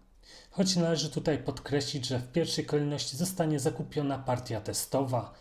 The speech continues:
a dopiero później ruszy pełna produkcja seryjna. Niemniej jednak, biorąc pod uwagę także wcześniejsze doświadczenia firmy Mesko,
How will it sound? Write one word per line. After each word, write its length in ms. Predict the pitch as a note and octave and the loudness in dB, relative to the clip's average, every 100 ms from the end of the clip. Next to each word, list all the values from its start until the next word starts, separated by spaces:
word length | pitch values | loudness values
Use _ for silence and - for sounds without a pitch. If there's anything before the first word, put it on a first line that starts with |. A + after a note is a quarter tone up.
| - | -2
a 100 | F#3 | 2
dopiero 380 | F#3 F#3 E3+ D#3 | 2 2 2 0
później 520 | - E3 C#3+ D#3 C#3 | 0 -2 2 0 0
ruszy 420 | B2+ E3 - D#3 | 0 0 2 2
pełna 380 | C3 D#3+ D#3 D3 | 2 4 4 2
produkcja 540 | - F3 C3+ - A#2+ | 0 0 0 -2 -4
seryjna. 800 | G#2+ - G#2 A#2+ B2+ A#2 F2+ - - - - - - | -2 0 2 2 4 2 0 -10 -20 -20 -18 -18 0
Niemniej 480 | F#3+ F#3+ F#3 F#3+ F3+ | 8 12 12 12 10
jednak, 480 | F3 E3+ E3+ D3+ B2+ | 8 4 2 2 0
biorąc 340 | B2+ D3+ D3+ - | 4 4 4 0
pod 180 | D3 C3+ | -4 -2
uwagę 320 | C#3 C3+ C3+ | -2 0 0
także 300 | D3 B2+ C#3 | 0 -2 -4
wcześniejsze 580 | - D3+ - C#3+ - B2+ | 0 0 0 -2 -2 0
doświadczenia 600 | B2 - B2 - C3 B2 | -2 -2 -4 -4 -2 -2
firmy 400 | - A#2+ A#2 A#2+ | -2 -2 0 2
Mesko, 520 | D3 C#3 - C#3 B2 | 2 0 0 0 0